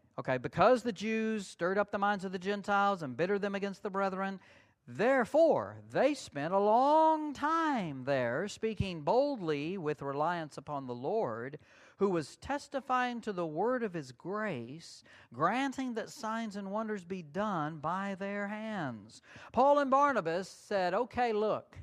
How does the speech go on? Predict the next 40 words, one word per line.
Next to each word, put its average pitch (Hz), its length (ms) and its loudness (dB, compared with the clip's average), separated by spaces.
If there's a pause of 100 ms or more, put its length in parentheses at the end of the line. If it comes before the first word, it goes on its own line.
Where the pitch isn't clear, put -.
(280)
<laughs> - 600 -14
if 175 180 -2
y'all 247 320 6
are 269 60 6
gonna 240 160 0
be 214 160 4
all 196 180 6
upset, 226 480 0
let 277 220 2
us 320 200 -4
explain 269 680 -6
this 240 200 -6
a 220 40 -6
little 208 220 -4
more. 165 680 -6
Let 220 240 0
us 285 220 -4
be 208 400 -8 (220)
as 160 220 -8
clear 285 400 -2
as 208 140 -2
we 226 160 -4
can 202 260 -8
be. 156 300 -2
Let 214 300 0
us 262 240 -6
keep - 360 -12 (340)
telling 226 420 -4
you 165 220 -4
about 170 560 0
this 160 240 -6
Jesus. 233 500 -10
Let 226 240 2
us, 226 300 -6
let 247 180 -4
us - 140 -10
get 233 200 -6
real 262 600 -2
specific - 720 -8
here." 107 320 -12